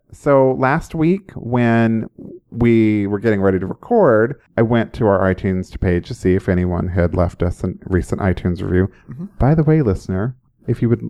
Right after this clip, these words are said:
Speaker 2: Feel
Speaker 1: like
Speaker 2: free.
Speaker 1: to do so,
Speaker 2: Yeah.
Speaker 1: leave us an iTunes review.
Speaker 2: Mm-hmm.
Speaker 1: And, you know, at the bottom of it, it says, you know, pod-, other people listen to these podcasts.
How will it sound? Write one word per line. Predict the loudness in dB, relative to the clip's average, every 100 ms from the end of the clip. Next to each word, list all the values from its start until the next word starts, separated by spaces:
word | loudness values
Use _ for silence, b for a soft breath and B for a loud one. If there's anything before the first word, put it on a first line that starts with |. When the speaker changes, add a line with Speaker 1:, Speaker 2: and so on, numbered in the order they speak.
| -14
Speaker 2:
Feel | -2 0
Speaker 1:
like | 0
Speaker 2:
free. | 2
Speaker 1:
to | 2
do | 2
so, | -2 -4 -4 -6
Speaker 2:
Yeah. | -12
Speaker 1:
leave | -10 -6 -6
us | -4
an | -4
iTunes | -6 -8 -16 -14
review. | -14 -14 -16 _
Speaker 2:
Mm-hmm. | -20 -20 B B B B B -4
Speaker 1:
And, | 0 2 0 0 0
you | 2
know, | 4
at | 2 2
the | 0
bottom | 2 2 2 2
of | 2 4
it, | 2
it | 0
says, | 0 2 2 -2 -18 -10
you | -4
know, | 0 -2
pod-, | -2 -2 -4 -4 -2
other | 0 0
people | 0 0
listen | 0 0 -2
to | -2
these | -2 -2
podcasts. | -2 -4 -4 -2 -2 -2 -4 -12